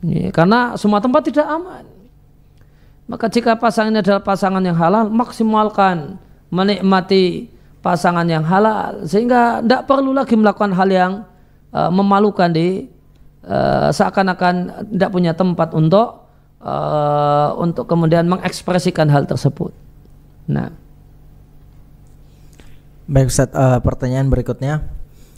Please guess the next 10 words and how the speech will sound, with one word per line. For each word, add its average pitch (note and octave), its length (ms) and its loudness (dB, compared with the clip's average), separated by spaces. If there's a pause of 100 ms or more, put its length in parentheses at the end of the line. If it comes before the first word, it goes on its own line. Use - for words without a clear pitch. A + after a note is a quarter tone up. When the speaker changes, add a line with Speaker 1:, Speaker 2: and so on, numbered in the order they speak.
(160)
Speaker 2:
Bolehkah C#3 640 0
merayakan D#3 880 0 (380)
ulang C3+ 320 4
tahun C#3+ 320 2
pernikahan C3 840 0 (140)
dan C3+ 480 0
apa D#3+ 560 -2
hukum C#3+ 480 2
memberikan C3 480 2
kado C3 420 0